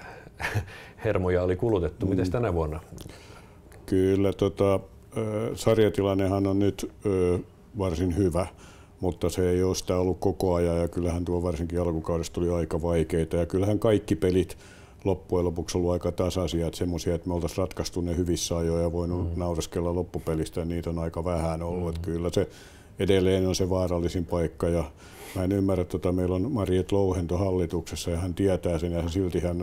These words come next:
Speaker 2: hän on varmaan jotain tämmöistä niinku masokistia, kun hän käy siihen mun eteen istumaan aika
Speaker 1: <laughs>
Speaker 2: usein, mutta tota, se
Speaker 1: Ei
Speaker 2: on
Speaker 1: voi sanoa, että ei olisi varoitettu
Speaker 2: No,
Speaker 1: mua.
Speaker 2: häntä on varoitettu, kyllä hän tietää, että siinä on vaarallinen paikka.
Speaker 1: Kyllä.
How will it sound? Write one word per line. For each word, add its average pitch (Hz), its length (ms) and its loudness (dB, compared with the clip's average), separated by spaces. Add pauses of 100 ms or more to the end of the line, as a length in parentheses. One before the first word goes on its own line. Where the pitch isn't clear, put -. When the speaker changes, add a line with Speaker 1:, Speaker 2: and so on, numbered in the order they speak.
(140)
Speaker 2:
hän 90 100 -2 (120)
on 92 80 -2
varmaan 92 340 0
jotain 87 280 -2
tämmöistä 85 320 -4
niinku 85 360 -4 (760)
masokistia, 87 720 0
kun 82 160 -4
hän 85 100 -2
käy 90 180 -2
siihen 92 260 -2
mun 95 160 -2
eteen 87 340 -2
istumaan 82 440 -2
aika 82 280 0
Speaker 1:
<laughs> 95 60 0
Speaker 2:
usein, 80 340 -4
mutta - 300 -6 (100)
tota, 82 300 -4 (680)
se - 140 -6
Speaker 1:
Ei 92 60 2
Speaker 2:
on 92 60 4
Speaker 1:
voi 98 100 0
sanoa, 95 300 2
että 90 200 -2
ei 95 80 4
olisi 95 200 -2
varoitettu 82 540 -2
Speaker 2:
No, 113 80 4
Speaker 1:
mua. 110 340 6
Speaker 2:
häntä 113 180 6
on 104 60 4
varoitettu, 95 540 2
kyllä 82 260 0
hän 90 160 0
tietää, 85 440 0
että 87 200 -8
siinä 80 260 -6
on 80 80 -4
vaarallinen 82 460 -4
paikka. - 380 -10 (560)
Speaker 1:
Kyllä. 82 400 -2